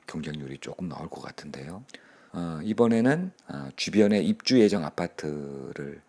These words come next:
비교해 보니 무계동, 김해 장유 삼 그린 고아더 베스트, 어, 이름이 제법 길죠. 아, 삼억 삼천만 원. 외동,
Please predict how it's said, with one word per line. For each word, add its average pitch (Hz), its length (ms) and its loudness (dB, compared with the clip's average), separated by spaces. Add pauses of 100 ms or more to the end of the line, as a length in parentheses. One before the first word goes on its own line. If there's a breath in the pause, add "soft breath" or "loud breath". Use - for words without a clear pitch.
(120)
비교해 87 380 -2
보니 76 480 -8
무계동, 120 800 6
김해 92 300 -2
장유 90 320 -4
삼 110 160 2
그린 92 360 0
고아더 82 280 0
베스트, - 420 -2 (140)
어, 69 260 -14
이름이 69 240 -12
제법 - 260 -10
길죠. 78 560 -8 (460 soft breath)
아, - 320 -14
삼억 - 420 -6
삼천만 110 640 -2
원. - 80 -16 (440 loud breath)
외동, 98 580 4